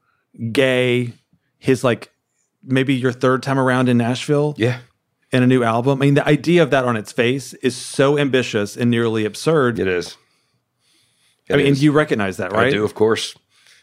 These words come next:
Speaker 2: Of course. It makes me take a step back m-, most mornings, and then I have to step back in.
Speaker 1: Yeah.
Speaker 2: Yeah.
Speaker 1: 'Cause it's, it's, that is, and so what I, it, the, the, the sheer audacity of it, I, it's also just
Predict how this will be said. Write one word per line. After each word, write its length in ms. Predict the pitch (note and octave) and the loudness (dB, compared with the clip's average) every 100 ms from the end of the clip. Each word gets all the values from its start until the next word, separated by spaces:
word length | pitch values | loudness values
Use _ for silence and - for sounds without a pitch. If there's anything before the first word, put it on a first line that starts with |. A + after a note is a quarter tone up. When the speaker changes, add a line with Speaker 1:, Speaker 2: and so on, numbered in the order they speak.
| _ | _
Speaker 2:
Of 160 | - F2 | -14 -4
course. 340 | A2+ F2 - | -2 -2 -8
It 240 | - F#2 F2 | -10 -10 -8
makes 240 | F#2 - | -8 -6
me 120 | F#2 | -8
take 220 | - G2 | -4 -6
a 60 | E2 | -6
step 240 | - F#2+ | -6 -4
back 380 | - E2+ C2+ - _ | -2 -6 -8 -20 _
m-, 100 | - _ | -20 _
most 420 | F#2 F#2 G#2 G#2+ | -8 -2 -2 0
mornings, 480 | F#2+ F#2 D#2+ - - _ - _ - | 0 0 -2 -8 -16 _ -20 _ -12
and 140 | F2 | -6
then 100 | E2+ | -4
I 40 | |
have 140 | E2 D#2+ | -6 -8
to 60 | D#2 | -10
step 280 | - D#2+ | -6 -6
back 180 | C#2 - | -6 -10
in. 200 | D2+ - _ _ _ | -10 -10 _ _ _
Speaker 1:
Yeah. 320 | - B2+ E3 G#2+ _ | 0 0 0 -4 _
Speaker 2:
Yeah. 160 | - - | -20 -4
Speaker 1:
'Cause 160 | - D#3+ | 0 2
it's, 140 | E3+ | 0
it's, 280 | - D#3+ - - - | 0 -2 -2 -10 -2
that 180 | D3+ D#3 | 0 0
is, 100 | - | 0
and 180 | D3+ C3+ | -2 2
so 140 | C#3+ | 2
what 160 | C3 C3 | 2 2
I, 260 | B2 A#2+ - _ | 0 -2 -8 _
it, 180 | C3+ C#3 | -4 -2
the, 140 | C3 | -2
the, 200 | B2+ C3 | -2 -6
the 120 | B2 | -6
sheer 280 | B2 - C#3+ | -6 0 0
audacity 540 | A#2+ G#2+ A#2+ C#3+ A#2+ A2+ | 0 -2 -4 -4 -4 -2
of 100 | A2+ | -2
it, 100 | - | -4
I, 100 | B2+ - | -8 -6
it's 140 | B2+ | -2
also 280 | E3 E3 C#3+ | -2 0 -2
just 300 | A#2+ A2 | -2 -6